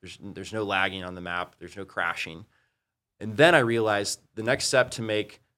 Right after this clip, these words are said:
the beginners successful, which is the core person who gets value from our app, um,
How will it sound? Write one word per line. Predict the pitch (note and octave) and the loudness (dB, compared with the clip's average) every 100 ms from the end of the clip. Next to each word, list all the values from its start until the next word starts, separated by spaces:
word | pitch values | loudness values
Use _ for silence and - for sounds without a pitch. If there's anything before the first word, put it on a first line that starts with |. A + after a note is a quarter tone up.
| - | -14
the | |
beginners | G2 G#2 B2+ B2 A#2+ | -8 -2 0 0 -4
successful, | G#2+ - C3+ C3 A2 G2+ | -6 2 2 2 -2 -4
which | G2+ G2 | -4 -6
is | F#2 | -10
the | G2 | -10
core | - C#3+ C#3+ C3+ | -4 4 4 4
person | - G#2+ G2+ G2 | 0 -2 -2 -8
who | F#2 G2 | -10 -10
gets | G2 | -10
value | - G2 G2 | -4 -2 -2
from | F2+ G#2+ | -6 -8
our | A2+ G2+ | -4 -4
app, | F2+ - _ _ _ _ _ - | -4 -8 _ _ _ _ _ -10
um, | G2 F#2+ F2 E2+ | -6 -6 -8 -12